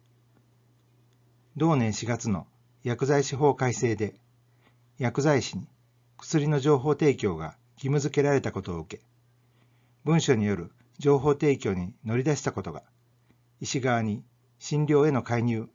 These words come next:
と受け止められたことが原因です。上田事件は全国に衝撃を与え、情報提供義務があるとはいえ、ネガティブ情報の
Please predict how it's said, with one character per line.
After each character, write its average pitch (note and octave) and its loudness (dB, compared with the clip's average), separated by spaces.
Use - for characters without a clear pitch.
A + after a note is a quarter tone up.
と E3+ -2
受 C3 -8
け C3 -2
止 A#2+ 0
め A#2+ 0
ら A2 -2
れ G2 -4
た F#2 -12
こ F#2+ -12
と B2 -8
が C#3+ -2
原 A2 0
因 E2 -6
で D2+ -12
す。 - -20
上 C#3+ 12
田 D3 8
事 C#3 0
件 F#2 0
は E2 -12
全 D3 -2
国 A2+ -2
に F#2 -4
衝 A#2 -2
撃 A2 -4
を G#2+ 0
与 G2+ -4
え、 F#2 -16
情 D3 4
報 - 2
提 C#3+ 0
供 C#3+ 2
義 B2+ 0
務 C3+ -2
が F#2 -6
あ C3+ 0
る B2+ -2
と A2+ -6
は F2 -6
い F2+ -8
え、 - -16
ネ B2+ 0
ガ D3 2
テ D#3+ 0
ィ D#3 0
ブ D3 -2
情 C#3 2
報 G2+ -6
の F2 -8